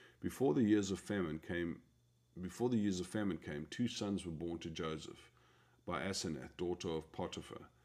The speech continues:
priest of On. Joseph named his firstborn Manasseh and said, 'It is because God has made me forget all my trouble and all my father's household.' The second son he named Ephraim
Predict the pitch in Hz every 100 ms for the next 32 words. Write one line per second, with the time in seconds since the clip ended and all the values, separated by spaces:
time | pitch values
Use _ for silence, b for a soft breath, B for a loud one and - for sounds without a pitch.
0 | b b b b - - 92 - 87 80
1 | 87 - - 90 107 - 92 92 85 80
2 | - 95 87 - 78 78 80 78 80 78
3 | - - 107 - _ b b b b 90
4 | 90 - 95 82 98 98 87 92 - 104
5 | 82 78 92 104 110 104 90 87 87 95
6 | 95 95 82 - 80 90 90 - 101 107
7 | 98 - - 82 80 76 - 73 80 -
8 | 92 92 87 85 - 85 82 80 76 80
9 | 73 - - - - b b b b -
10 | - 131 - - 92 85 85 80 87 85
11 | 85 80 - 90 - 80 65 -